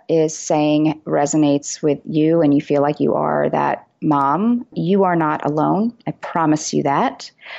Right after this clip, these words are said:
Others are feeling exactly as you do now. I promise you that too.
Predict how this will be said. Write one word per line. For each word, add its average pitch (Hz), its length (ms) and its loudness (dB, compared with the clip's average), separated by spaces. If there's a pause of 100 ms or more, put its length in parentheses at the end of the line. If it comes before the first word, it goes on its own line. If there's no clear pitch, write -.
(220)
Others 175 340 2
are 156 100 0
feeling 165 420 2
exactly 151 680 -2
as 151 220 -4
you 151 180 -2
do 147 500 0
now. 151 520 2 (160)
I 151 80 -4
promise 143 440 0
you 151 100 0
that 143 220 -4
too. 185 480 2